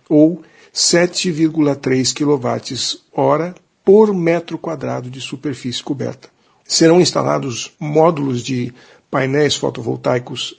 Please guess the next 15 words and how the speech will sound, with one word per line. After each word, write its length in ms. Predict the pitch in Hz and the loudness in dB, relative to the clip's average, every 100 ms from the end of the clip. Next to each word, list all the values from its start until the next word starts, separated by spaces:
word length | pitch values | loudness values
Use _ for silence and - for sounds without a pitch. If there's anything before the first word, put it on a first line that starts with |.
| - | -10
eh, 180 | 139 131 | -6 -2
orgânicos 760 | 147 135 170 165 - - - _ - - - | -2 2 2 2 -2 -12 -18 _ -20 -20 -14
de 180 | 143 151 | -2 -2
fabricantes 840 | - 196 175 175 - 160 170 170 123 | 2 2 2 0 0 -2 0 -4 -6
diferentes 960 | 135 240 - 165 131 135 - 143 - _ _ _ | 0 0 2 0 0 -4 -6 -6 -6 _ _ _
em 180 | 160 156 | 0 0
duas 300 | 135 190 214 | 2 4 4
estações 520 | 175 - 131 - 143 | 2 -4 -6 -4 -6
tubo 320 | - 143 135 147 | -4 -6 -6 -8
que 120 | - | -8
foram 260 | - 151 | -2 0
escolhidas 540 | 147 - 139 165 165 - | 0 -2 2 4 2 -2
pela 240 | 156 151 | 0 2
localização 640 | 143 143 131 131 123 - 127 | 2 0 -2 -2 -2 -2 -6
estratégica 800 | - 117 - 135 160 208 - | -2 -4 0 2 2 0 -8